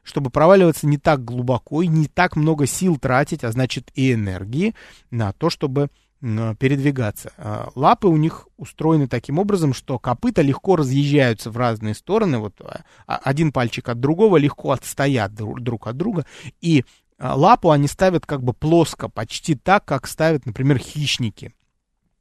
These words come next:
Да, вот, ну, например, вспомните рысь, тигр уссурийский, волк. Они плоско ставят лапу на снег, это позволяет им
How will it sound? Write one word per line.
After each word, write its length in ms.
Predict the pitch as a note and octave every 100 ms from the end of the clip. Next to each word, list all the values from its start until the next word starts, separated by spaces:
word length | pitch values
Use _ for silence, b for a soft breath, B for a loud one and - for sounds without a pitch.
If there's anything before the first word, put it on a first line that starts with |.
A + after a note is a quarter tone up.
| _ _ - -
Да, 140 | B2
вот, 140 | C#3 -
ну, 180 | - A2+
например, 300 | G2 G#2 F#2+
вспомните 460 | - A#2+ G2+ - F2+
рысь, 400 | C3+ F3 D3 - B B _
тигр 360 | - A3+ D3
уссурийский, 720 | C#3+ - D3 C#3 C3 - - G2
волк. 460 | G2+ F3 F3+ -
Они 220 | A#2 F#3+
плоско 440 | G3 C#3+ D3+ C3+ -
ставят 420 | - G#2+ G#2+ F#2+
лапу 240 | A2+ -
на 140 | G#2+ A#2+
снег, 240 | - -
это 100 | -
позволяет 400 | - C3 D#3+ D#3+
им 100 | D3+